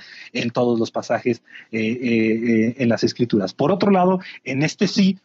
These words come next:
porque ya vimos la cantidad de pasajes que mencionan el evangelio y la fe como esas condiciones para salvación. El otro pasaje que toman dentro de esto, en el cual lo quieren acomodar como parte del bautismo,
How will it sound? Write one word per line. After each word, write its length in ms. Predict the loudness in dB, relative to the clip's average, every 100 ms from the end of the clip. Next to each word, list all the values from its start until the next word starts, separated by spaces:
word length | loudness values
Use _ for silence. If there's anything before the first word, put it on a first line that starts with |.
| _
porque 260 | -4 0 0
ya 140 | 2
vimos 240 | 2 0
la 120 | -2 -4
cantidad 400 | -6 -4 -4 -2
de 120 | -2
pasajes 480 | -2 -2 -2 -4 -4
que 80 |
mencionan 440 | -6 -4 0 0 2
el 120 | 0
evangelio 680 | 0 -2 -2 4 6 4 0 _ -20 _
y 120 | -2 2
la 140 | 0
fe 380 | -2 -2 -2 -2 _ _
como 200 | -4 -2
esas 220 | -2 -4
condiciones 720 | -2 0 0 2 2 2 0 _ _ -2
para 200 | -2 0
salvación. 480 | -2 -4 -4 -6 -8 -12 -2
El 140 | 0
otro 200 | 2 0
pasaje 400 | 0 0 0 -2
que 120 | -2
toman 400 | -2 0 2 2
dentro 320 | 2 0 0 2
de 100 | 2
esto, 300 | 0 0 2
en 60 |
el 100 | 0
cual 220 | 0 2
lo 120 | 2 0
quieren 340 | 0 2 2
acomodar 560 | 0 -2 -4 -2 -2 -2
como 220 | -10 -10
parte 400 | -2 0 2 0
del 160 | 0
bautismo, 800 | -2 -4 0 2 2 2 0 0